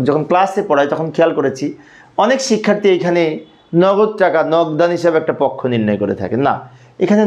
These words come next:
নগদ বলে কোনো পক্ষ হবে না। এখানে দুইটা পক্ষ, একটা হচ্ছে বেতন, আরেকটা যেহেতু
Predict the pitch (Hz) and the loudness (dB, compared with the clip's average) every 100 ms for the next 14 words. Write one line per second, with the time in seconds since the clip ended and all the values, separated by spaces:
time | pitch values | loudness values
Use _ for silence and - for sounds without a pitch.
0 | 175 170 190 170 185 175 175 151 147 - | 2 2 2 2 2 2 2 0 -2 -4
1 | 131 117 107 110 - - _ _ _ _ | -4 -2 -4 -8 -14 -20 _ _ _ _
2 | - 190 202 196 208 180 185 - 190 180 | -2 0 2 2 2 2 0 0 -2 0
3 | 185 175 156 165 170 165 160 190 _ _ | 0 0 2 2 2 -2 -4 -12 _ _
4 | _ _ _ _ _ 151 165 175 160 165 | _ _ _ _ _ -2 0 0 0 2